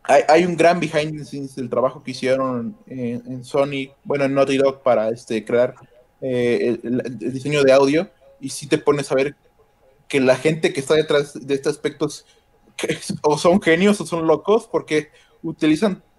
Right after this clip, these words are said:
elementos que uno no llegaría a pensar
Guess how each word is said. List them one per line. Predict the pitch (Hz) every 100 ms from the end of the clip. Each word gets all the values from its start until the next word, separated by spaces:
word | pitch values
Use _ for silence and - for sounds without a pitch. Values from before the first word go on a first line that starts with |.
| _
elementos | - 151 143 147 160 160 170 - -
que | - 131 131 127
uno | 160 170
no | 156 160
llegaría | - 156 117 131 127 139
a |
pensar | 160 143 156 160